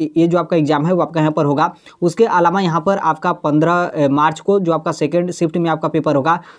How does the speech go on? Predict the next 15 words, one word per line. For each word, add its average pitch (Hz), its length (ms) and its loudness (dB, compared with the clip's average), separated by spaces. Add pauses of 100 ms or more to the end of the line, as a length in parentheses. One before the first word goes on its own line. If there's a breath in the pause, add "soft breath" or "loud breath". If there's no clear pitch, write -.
तो 160 60 2
यहाँ 160 160 2
पर 214 120 2
जो 190 100 2
आपका 196 180 -2
शिक्षा 170 300 -2
विभाग 165 320 0
के 180 100 -4
अंतर्गत 170 360 0
जो 175 100 0
आपकी 175 180 -4
प्राइमरी 151 460 0
की 175 120 -2
वैकेंसी 151 420 0
थी, 175 220 0